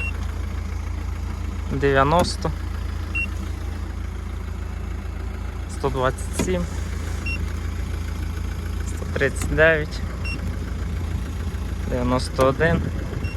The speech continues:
Дев'яносто чотири. Криша. Сто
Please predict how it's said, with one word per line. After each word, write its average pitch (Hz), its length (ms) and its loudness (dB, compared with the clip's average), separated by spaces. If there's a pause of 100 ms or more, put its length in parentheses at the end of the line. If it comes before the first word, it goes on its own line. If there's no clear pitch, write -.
(1400)
Дев'яносто 123 500 0
чотири. 160 520 0 (1000)
Криша. 156 440 2 (1500)
Сто - 240 -4